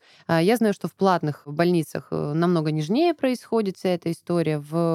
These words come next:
м, там, муниципальных всех этих, а, образованиях никакой такой вещи нет. И, кстати, целая куча, м, нестабильных женщин в коридоре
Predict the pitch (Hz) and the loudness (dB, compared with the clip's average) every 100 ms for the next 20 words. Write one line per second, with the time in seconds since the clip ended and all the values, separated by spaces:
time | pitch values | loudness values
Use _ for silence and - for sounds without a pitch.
0 | 160 156 147 139 - 156 151 160 160 165 | 0 0 -4 -6 -8 -8 -6 -6 -2 -2
1 | 165 - 233 311 269 - 208 190 180 - | -2 -2 0 0 -2 -4 -6 -4 -6 -10
2 | - 160 160 156 165 165 165 160 151 160 | -6 -2 -2 -2 -2 0 0 0 -4 -6
3 | 147 - 233 170 - 202 196 160 147 - | -8 -4 -2 -2 -2 0 0 0 -4 -6
4 | 147 180 196 - 165 139 - 165 - - | -2 -2 -2 -2 -2 -2 -2 -4 -6 -2
5 | 202 165 143 - - _ _ _ - 196 | 0 0 -4 -12 -18 _ _ _ -2 0
6 | 196 - 233 220 - 147 139 151 143 139 | 0 -2 -2 -2 -2 -4 -6 -12 -14 -6
7 | 156 170 - 170 180 151 143 156 151 - | -2 -2 -2 -2 -2 -2 -2 -4 -4 -6
8 | 135 156 151 160 156 143 | -8 -6 -2 -2 0 -2